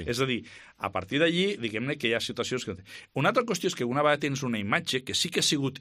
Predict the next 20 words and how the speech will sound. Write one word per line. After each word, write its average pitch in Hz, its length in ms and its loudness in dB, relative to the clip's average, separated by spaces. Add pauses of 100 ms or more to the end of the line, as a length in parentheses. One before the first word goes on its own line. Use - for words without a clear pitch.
(120)
inicialment 139 840 2
consentida, 101 760 -2 (120)
estem, 101 300 -6 (640)
penso 120 320 2
ara 135 240 6
en 117 100 -4
un 107 80 -4
exemple 120 400 0
di-, 117 160 -6
diferent, 107 480 -2 (280)
una 135 280 2
gravació 120 540 0
d'una 110 260 -4
fotografia 101 640 -2 (280)
amb 98 220 -6
caire, 104 520 2
diguem-ne, 101 320 -4
sexual, 110 480 -6
que 175 180 2
després - 600 -2